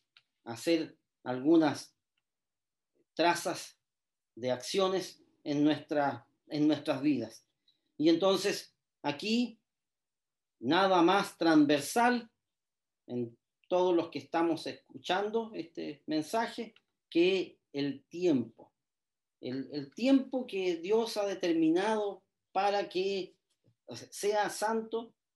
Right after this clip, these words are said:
es el día sábado, y Dios ha determinado qué se puede hacer, qué no se puede hacer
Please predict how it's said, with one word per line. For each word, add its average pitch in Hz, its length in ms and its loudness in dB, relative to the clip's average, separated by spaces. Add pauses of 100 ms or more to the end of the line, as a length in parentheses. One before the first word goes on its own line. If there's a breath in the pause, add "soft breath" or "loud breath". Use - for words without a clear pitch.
(380)
es 175 340 -2
el 127 140 -10
día 160 260 -2
sábado, 202 640 -6
y 156 280 -4
Dios 185 280 -6
ha 170 80 -4
determinado 170 800 0 (260)
qué 202 440 -2 (220)
se 156 160 -2
puede 180 300 2
hacer, 190 460 -2
qué 247 280 4
no 226 240 2
se 214 180 -4
puede 220 340 0
hacer 214 440 -4